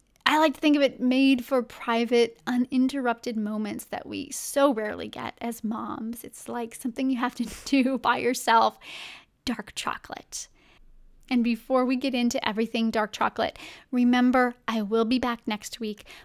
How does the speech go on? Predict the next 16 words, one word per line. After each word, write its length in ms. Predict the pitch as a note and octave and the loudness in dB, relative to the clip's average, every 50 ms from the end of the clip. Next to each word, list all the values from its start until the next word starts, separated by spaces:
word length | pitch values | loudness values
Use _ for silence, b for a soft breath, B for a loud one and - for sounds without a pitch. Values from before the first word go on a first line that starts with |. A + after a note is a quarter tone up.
| B B | B B
with 480 | A#3+ A#3 A#3+ A3+ A3+ A3 A3 A3 - _ - | 2 6 6 6 6 4 0 -4 -8 _ -2
healthy 340 | - A#3+ B3 A#3+ - C#4 B3 | 2 2 2 2 2 0 0
fats 560 | - - A#3+ A3+ G#3+ - - - - - - | 2 2 2 2 2 0 -4 -8 -10 -6 -4
numbers 520 | B3 A#3+ A3+ A#3 A#3 A3 A3+ A3 A3+ - | -2 -2 0 0 0 0 0 -2 -2 -4
six 420 | - - - - - - - - - | -6 -6 -4 -4 -4 -4 -6 -10 -6
through 160 | - D#4+ D4+ | -4 -4 -4
ten 360 | - - - - B3 G#3 - | -6 -4 -2 0 0 2 0
on 120 | G#3+ G#3+ | 0 0
our 140 | G#3+ G#3+ G#3+ | 0 0 0
list 320 | G3+ - A3+ - - - A3+ | -2 -4 -6 -6 -8 -8 -8
of 100 | G#3+ - | -8 -8
ten 260 | - - A#3+ A#3 A#3+ | -6 -2 0 0 0
healthiest 560 | - - A3+ A3+ A3+ B3 A3 A#3 - - - | 0 0 -2 -2 -2 -4 -6 -6 -6 -4 2
fats 400 | - C4 B3+ - - - - - | 6 6 6 6 2 -4 -6 -2
you 120 | C#4+ D#4+ E4+ | 0 2 4
need 300 | D4+ C#4 C#4 C4+ C4 | 6 6 6 6 4